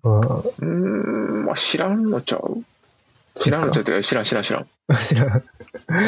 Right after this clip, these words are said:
Speaker 1: そんな。
Speaker 2: 普通に知らん。
Speaker 1: へえ。
Speaker 2: だから、そう、もうだから何が言いたいかっていうと、
Speaker 1: うん。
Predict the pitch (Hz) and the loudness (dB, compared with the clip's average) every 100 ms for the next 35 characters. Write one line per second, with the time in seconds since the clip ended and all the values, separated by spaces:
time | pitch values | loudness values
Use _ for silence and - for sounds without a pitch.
0 | 214 165 - - 98 131 131 127 123 113 | 2 0 -4 -4 0 2 4 2 2 0
1 | - - 220 _ - _ _ - 110 110 | -2 -4 -8 _ -20 _ _ 0 4 4
2 | 113 117 131 143 147 - _ _ - _ | 4 4 2 2 0 -4 _ _ -20 _
3 | _ _ _ _ - - - - _ _ | _ _ _ _ -20 -20 -20 -20 _ _
4 | _ _ - - - - - - - - | _ _ -20 -10 -8 -6 -8 -10 -12 -16
5 | - _ _ - - _ _ _ _ _ | -20 _ _ -20 -20 _ _ _ _ _
6 | _ _ _ _ _ _ _ _ _ - | _ _ _ _ _ _ _ _ _ -8
7 | 107 117 123 113 104 - 233 - - _ | -4 -2 0 0 -2 -6 -16 -20 -20 _
8 | _ _ _ _ _ _ - - - _ | _ _ _ _ _ _ -4 -4 -6 _
9 | 123 110 107 104 107 123 127 131 107 90 | -4 -2 0 0 0 0 0 0 -2 -2
10 | - - - - - - 131 107 92 95 | -4 -6 -4 -4 -4 -2 2 4 4 2